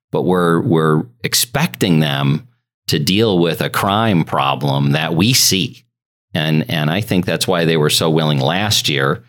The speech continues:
to make sure we didn't roll backwards. And I, and I believe they'll be supportive as they understand these strategies this year to say, "Hey, you don't send the people you support and you trust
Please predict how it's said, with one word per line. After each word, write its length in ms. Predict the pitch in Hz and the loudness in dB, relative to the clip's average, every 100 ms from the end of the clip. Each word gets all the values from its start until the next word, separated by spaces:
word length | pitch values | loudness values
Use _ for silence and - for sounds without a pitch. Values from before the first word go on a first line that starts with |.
| _ - | _ -4
to 60 | 87 | -2
make 160 | 80 | 0
sure 180 | - 90 | 0 2
we 120 | 80 78 | 2 2
didn't 260 | 78 76 | 0 0
roll 200 | 82 73 | 0 0
backwards. 680 | 64 76 82 - 73 71 71 | 0 -2 -4 -2 -2 -2 0
And 100 | 76 | 0
I, 240 | 73 71 - | 0 -2 -2
and 160 | 92 73 | 0 0
I 100 | 73 | -2
believe 480 | 90 90 127 120 | 0 2 2 2
they'll 160 | 92 85 | 2 0
be 160 | 80 80 | 0 0
supportive 720 | - - 90 85 78 76 - _ _ - | -2 -2 0 2 2 0 -4 _ _ -4
as 160 | 85 76 | -2 0
they 120 | 82 | 0
understand 520 | 80 76 - 82 76 | 0 0 -2 0 0
these 140 | 71 71 | 0 0
strategies 800 | - 80 85 80 76 73 69 71 | -2 -2 0 -2 0 -2 -2 -2
this 300 | 92 107 - | 0 0 0
year 260 | 78 73 76 | 0 0 0
to 140 | 85 | 0
say, 480 | 80 - 82 82 78 - _ _ _ - | 0 0 0 -2 -4 -10 _ _ _ -4
"Hey, 80 | |
you 280 | 87 - 90 | -2 2 0
don't 480 | 85 117 143 - - | 2 0 0 -2 -4
send 480 | - 104 101 98 82 | -2 0 2 2 2
the 80 | 78 | 0
people 400 | - 82 85 78 | -2 -2 0 0
you 160 | 76 | 2
support 720 | 73 - 71 80 82 104 139 - _ _ _ | 2 0 0 0 2 2 0 -6 _ _ _
and 160 | 85 73 | -4 -2
you 80 | 62 | -2
trust 640 | - 85 92 127 - - | -4 -2 0 0 0 -2